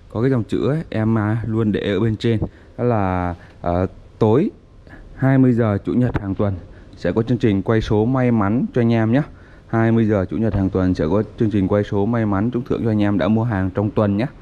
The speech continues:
Trong tuần thôi anh em nhé. Đấy. Và anh em lưu ý giúp em ấy là khi mà nhận hàng, anh em, à, quay giúp em cái video, à, khui hàng,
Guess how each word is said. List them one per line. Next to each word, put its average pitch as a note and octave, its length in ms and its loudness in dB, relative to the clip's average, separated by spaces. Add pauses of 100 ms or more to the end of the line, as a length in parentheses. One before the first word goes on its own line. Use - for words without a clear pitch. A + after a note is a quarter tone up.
(360)
Trong C#3 180 0
tuần A#2 280 0
thôi A#2 100 -2
anh A#2 140 2
em A2+ 120 0
nhé. B2+ 80 0 (520)
Đấy. F2+ 280 -4 (1200)
Và B2 140 0
anh B2+ 160 2
em C#3 120 2
lưu C#3 160 4
ý C3 160 4
giúp E3 140 -2
em D3+ 240 0
ấy D3+ 60 0
là A#2 300 -2 (300)
khi C3 220 2
mà A#2+ 100 2
nhận G#2+ 200 -2
hàng, G#2 260 -2 (280)
anh A#2 180 0
em, A#2 260 0
à, A2 260 -2 (120)
quay C3 220 0
giúp C#3+ 180 0
em A#2 260 -2
cái A2 100 -2
video, A2+ 480 -2 (580)
à, F#2+ 480 0 (560)
khui C3 200 2
hàng, G#2 260 -2